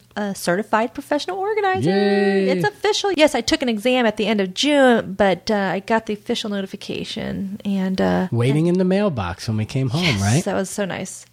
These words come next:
Speaker 1: And, uh, and now I am one of around three hundred eighty around the world with this designation.
Speaker 2: That's
Speaker 1: So,
Speaker 2: awesome.
Speaker 1: so what's the big deal? Well,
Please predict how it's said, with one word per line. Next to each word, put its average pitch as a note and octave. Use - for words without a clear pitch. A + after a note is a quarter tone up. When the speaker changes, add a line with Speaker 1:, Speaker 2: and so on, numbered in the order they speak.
Speaker 1:
And, G#3
uh, G3+
and A3+
now D4
I A#3+
am F4
one E4
of C#4+
around B3+
three D4+
hundred C#4+
eighty B3
around A#3+
the B3
world G#3
with G#3
this G3
designation. G#3+
Speaker 2:
That's G#2+
Speaker 1:
So, -
Speaker 2:
awesome. F#2+
Speaker 1:
so D#4+
what's D4+
the F4
big D4
deal? D#4+
Well, C#4+